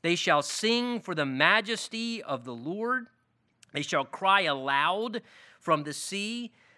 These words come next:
Therefore, he says, "Glorify the Lord in the dawning light,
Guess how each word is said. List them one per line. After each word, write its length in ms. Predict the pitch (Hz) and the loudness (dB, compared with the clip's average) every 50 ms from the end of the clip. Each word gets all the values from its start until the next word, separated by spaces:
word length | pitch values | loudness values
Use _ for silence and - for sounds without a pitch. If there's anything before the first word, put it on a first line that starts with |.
| _ - | _ -12
Therefore, 680 | 131 131 190 240 254 254 233 - - 226 226 233 233 | -4 0 4 4 4 4 2 0 -6 -10 -8 -6 -6
he 80 | 233 220 | -6 -4
says, 320 | - - 208 196 180 151 | -4 -2 0 0 -2 -2
"Glorify 1080 | 127 110 135 147 156 180 226 247 247 277 294 294 277 247 - - 214 208 208 208 214 220 | -6 -8 -6 -4 -2 -2 -2 -2 0 2 4 4 2 2 0 -4 -2 0 2 2 0 0
the 160 | 190 185 202 | -2 -2 -4
Lord 800 | 180 151 151 160 175 185 185 185 185 185 180 185 185 180 180 - _ _ _ _ _ _ | -4 -4 -6 -6 -6 -4 -2 -2 0 0 0 0 -2 -4 -6 -10 _ _ _ _ _ _
in 180 | 170 160 151 131 | -4 -2 -2 -2
the 120 | 123 131 | -2 -4
dawning 840 | 117 104 104 117 131 135 151 160 165 160 165 165 156 147 131 113 101 | -6 -6 -6 -2 0 2 2 2 0 0 -2 -4 -4 -6 -6 -6 -4
light, 500 | 110 117 107 101 - - _ - - | -4 -4 -4 -6 -10 -18 _ -20 -20